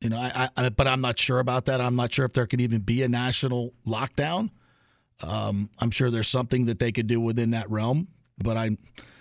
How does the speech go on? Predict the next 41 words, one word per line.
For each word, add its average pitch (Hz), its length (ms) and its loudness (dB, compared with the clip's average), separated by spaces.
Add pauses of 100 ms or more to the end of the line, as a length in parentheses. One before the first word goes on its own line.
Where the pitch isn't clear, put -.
(460)
from 143 280 2
a 120 60 4
sporting 196 420 4
standpoint, 180 680 4
that's, 143 300 2 (140)
that's 131 260 2
what 117 120 0
I 107 100 -4
see. - 300 -6 (840)
Um, 104 640 -2 (720)
I 120 100 -2
don't 123 120 0
think, 120 240 2
I 117 80 0
don't 123 140 2
think 120 160 0
it's 110 140 -2
good 113 260 0
for, 104 300 -4
for 113 180 -2
sports 104 340 -4
fans, - 400 -10 (840)
but 101 140 -6
that's, 107 360 -6
that's 107 180 0
just 110 180 -4
my 95 140 -4
opinion. 82 360 -4 (560)
And, 131 320 2
and 156 100 4
by 165 160 6
the 185 60 6
way, 165 180 8
we're 156 180 6
just, 139 300 0
we're 139 120 4
talking 156 300 4
about 135 200 2
the 120 80 2
numbers 135 400 4
here. 123 240 2